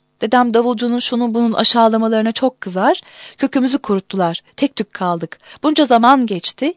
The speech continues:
hiç olmazsa şimdi bizi rahat bıraksınlar." derdi. Dedemgil benim çocukluğumda oruç tutmaz, gizli gizli yemeklerini yerdi. Dedem zoraki oruç tutmaya, tutuyor görünmeye çok kızar, çok üzülürdü.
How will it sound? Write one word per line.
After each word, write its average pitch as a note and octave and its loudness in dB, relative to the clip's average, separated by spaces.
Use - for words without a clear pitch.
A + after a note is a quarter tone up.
hiç - -2
olmazsa A#3+ 0
şimdi C4+ -2
bizi G3+ 0
rahat F#3+ -2
bıraksınlar." F3+ -4
derdi. E3 -12
Dedemgil D4 4
benim D4+ 0
çocukluğumda A#3+ -2
oruç A3+ 0
tutmaz, - -8
gizli C4+ 0
gizli A3 -4
yemeklerini G#3 -2
yerdi. D#3+ -12
Dedem A#3+ 2
zoraki B3+ 4
oruç A#3+ 0
tutmaya, G#3 -4
tutuyor A#3+ 2
görünmeye F#3 0
çok - 2
kızar, G3 2
çok - -2
üzülürdü. E3 -8